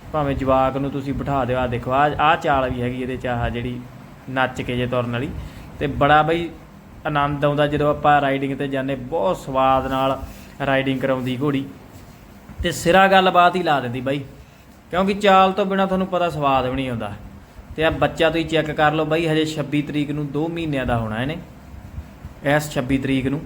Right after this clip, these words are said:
ਠੀਕ ਹੈ, ਦੋ ਮਹੀਨਿਆਂ ਦਾ ਹੋ ਜਾਣਾ। ਤੇ ਘੋੜੀ ਬਾਈ ਆਪਣੀ ਚੈੱਕ ਪਾਸ ਹੋ ਗਈ ਆ, ਬਰੂਦ ਤੋਂ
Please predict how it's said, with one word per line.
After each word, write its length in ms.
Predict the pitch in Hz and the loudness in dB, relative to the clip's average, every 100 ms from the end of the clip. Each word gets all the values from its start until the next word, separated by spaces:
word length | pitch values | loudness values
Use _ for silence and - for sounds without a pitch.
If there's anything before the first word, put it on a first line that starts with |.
| - - - - - - | -12 -20 -20 -20 -20 -14
ਠੀਕ 220 | - 139 147 | -4 -2 0
ਹੈ, 120 | 156 151 - | -2 -4 -4
ਦੋ 200 | 127 165 | -2 -2
ਮਹੀਨਿਆਂ 340 | 165 160 139 | -2 -2 0
ਦਾ 100 | 131 | 0
ਹੋ 140 | 123 | 0
ਜਾਣਾ। 260 | 120 120 139 135 - - - | 0 0 -2 -4 -10 -12 -8
ਤੇ 80 | 165 160 | -6 -2
ਘੋੜੀ 240 | 180 165 151 | 0 0 0
ਬਾਈ 260 | 151 170 | 2 4
ਆਪਣੀ 600 | 170 160 160 160 165 170 180 - | 4 2 -2 -4 -4 -6 -8 -2
ਚੈੱਕ 280 | 156 139 151 | 0 2 0
ਪਾਸ 400 | 151 143 139 139 | 2 4 4 0
ਹੋ 140 | 135 | -6
ਗਈ 200 | 123 131 | -4 -2
ਆ, 160 | 143 160 | 0 -2
ਬਰੂਦ 400 | 160 143 143 139 | -4 -4 -4 -6
ਤੋਂ 180 | 123 156 | -6 -6